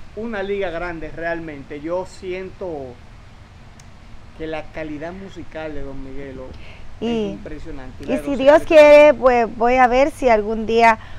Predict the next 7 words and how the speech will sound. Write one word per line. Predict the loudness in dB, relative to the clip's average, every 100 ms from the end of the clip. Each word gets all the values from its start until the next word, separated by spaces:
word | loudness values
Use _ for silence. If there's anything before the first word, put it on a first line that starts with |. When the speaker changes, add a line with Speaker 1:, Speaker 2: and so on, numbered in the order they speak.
| -12 -12 -4
Speaker 2:
pronto | 4 6 4 2 2 2 2
uno | -2 0 2
de | 2 2
ellos | 4 2 2 -2
aceptan | -4 -2 -4 0 0 0 -4 -10 -10 -4
un, | -2 0 -2 -6 -12 -12 -12 -12 -14 -18 -20 -20 -20 -4
am, | 4 6 6 4 0 -4 -8 -12